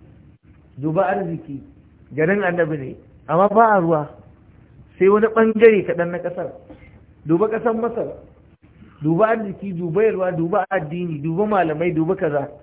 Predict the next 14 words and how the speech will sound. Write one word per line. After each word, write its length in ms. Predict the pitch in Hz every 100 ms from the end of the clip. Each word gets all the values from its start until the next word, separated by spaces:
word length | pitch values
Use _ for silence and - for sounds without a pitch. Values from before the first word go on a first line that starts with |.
| - - - _ _ -
Amma 160 | 143 185
wallahi 260 | 170 202 165
ba 100 | 151 -
san 160 | 156 160
ruwan 200 | 160 160
damana 360 | 131 123 120
ba. 140 | 117 113 - - - - - - - - - 214 226
In 180 | 240
ya 100 | 240 233
zo 200 | 240 226 240
ɗan 160 | 240 -
kaɗan 360 | 190 - 208 - -
ɓarna 440 | 180 170 180 196
yake, 180 | 196 185